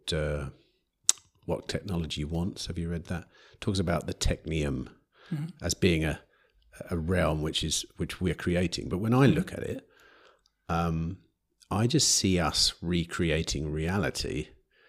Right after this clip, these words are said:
Speaker 1: in now, the digital. I mean, this whole thing has been moving towards creating a, a world which we're, and, and which we're in control of almost. And it's almost like you could say it's a,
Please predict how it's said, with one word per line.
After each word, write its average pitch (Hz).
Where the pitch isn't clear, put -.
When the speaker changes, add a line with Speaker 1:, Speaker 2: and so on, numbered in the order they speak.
Speaker 1:
in 87
now, 95
the 92
digital. 85
I 107
mean, 101
this 98
whole 113
thing 104
has 85
been 87
moving 104
towards 85
creating 92
a, 85
a 92
world 85
which -
we're, 104
and, 117
and 117
which 107
we're 107
in 98
control 113
of -
almost. -
And 104
it's 107
almost 139
like 87
you 92
could -
say 85
it's -
a, 80